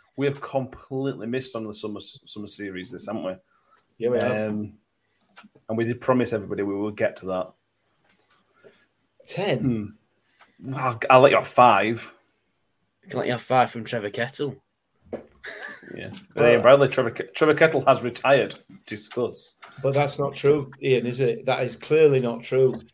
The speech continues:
Speaker 2: He has retired from refereeing. He's got a job with Premier League dealing with time wasting. <laughs> Clearly. He's come up with a rule there that he thinks he can police. <laughs> Unbelievable scenes.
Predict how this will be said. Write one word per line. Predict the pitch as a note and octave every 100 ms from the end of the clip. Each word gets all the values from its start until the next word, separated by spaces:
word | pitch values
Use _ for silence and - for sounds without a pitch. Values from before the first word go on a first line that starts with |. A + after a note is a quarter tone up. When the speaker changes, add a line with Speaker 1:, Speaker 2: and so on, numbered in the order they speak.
| -
Speaker 2:
He | A#2
has | C3 C#3
retired | D3+ C3+ D3 C#3
from | C#3+
refereeing. | C#3+ C3 C3 D3 B2 A2+
He's | A2
got | -
a | B2
job | - C#3+
with | B2+ A#2+
Premier | - B2+ A#2
League | B2 C#3 C3+ - _ _ _
dealing | B2+ A#2+ A2+
with | A2
time | A#2 A#2+ B2+
wasting. | A2 G2+ - G#2+ G2+ _ _ _ _ - -
<laughs> | - - - - - - - _ - - _ - - - - - -
Clearly. | - - C#3+ C#3+ A#2 A2+ - - _ _ - - - - - - - - - - - -
He's | D3 C#3
come | F3+ E3
up | D#3
with | D3+
a | C#3
rule | D3 C#3+
there | C3+ C#3+ C3
that | B2 B2+ C#3+
he | C3
thinks | C3+ C3 -
he | C3
can | C3 C3+
police. | - C#3+ D3 A#2 - - _ _ _ -
<laughs> | - - - - - - - - F#4 - - C#4+ - C4+ - - - - _ -
Unbelievable | E3+ C#3+ C#3+ C#3+ B2+ B2 A2+
scenes. | - B2 B2 A#2+ A#2